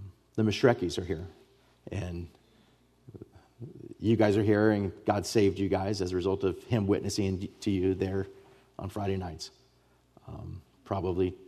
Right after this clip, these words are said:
twenty-some years ago. And you look and you think, "The faithfulness of our God." Here we serve, we serve with this family, and there they were, and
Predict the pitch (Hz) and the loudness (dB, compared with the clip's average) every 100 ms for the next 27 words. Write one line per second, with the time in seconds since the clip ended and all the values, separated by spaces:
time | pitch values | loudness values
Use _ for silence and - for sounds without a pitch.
0 | - _ _ - 92 90 90 - 90 87 | -20 _ _ -10 -8 -8 -8 -8 -8 -8
1 | 82 _ _ _ _ _ - 87 - - | -12 _ _ _ _ _ -4 -4 -2 -6
2 | - - _ _ _ _ - - - _ | -8 -12 _ _ _ _ -20 -20 -20 _
3 | _ _ _ _ - 104 107 123 131 120 | _ _ _ _ -6 0 4 4 4 2
4 | 107 104 - 101 - - - - - 120 | -2 -2 -4 -4 -6 -18 -20 -20 -6 -4
5 | 120 135 135 - 101 113 - 104 107 - | -4 -6 -10 -10 -6 -6 -4 -6 -6 -4
6 | 117 113 110 - - - _ - - 131 | 0 0 -2 -10 -20 -20 _ -2 6 8
7 | 120 117 113 - 101 - 110 101 101 98 | 8 6 2 4 2 4 0 2 0 -2
8 | 101 101 92 90 101 107 104 98 98 104 | 0 0 -2 -4 -2 -2 0 -2 -2 0
9 | 110 92 | 0 -2